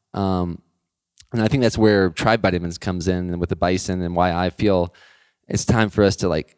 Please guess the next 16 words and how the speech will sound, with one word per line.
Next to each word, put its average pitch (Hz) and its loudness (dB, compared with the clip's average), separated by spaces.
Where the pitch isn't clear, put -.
stop - -2
right 98 0
now 92 -8
and 90 -6
think 107 -2
for 80 -4
ourselves - -8
and 90 -4
turn 110 2
around, 92 -2
because 85 -4
one 113 0
bison 87 -2
is 73 -12
extremely 85 -4
dangerous. 73 -14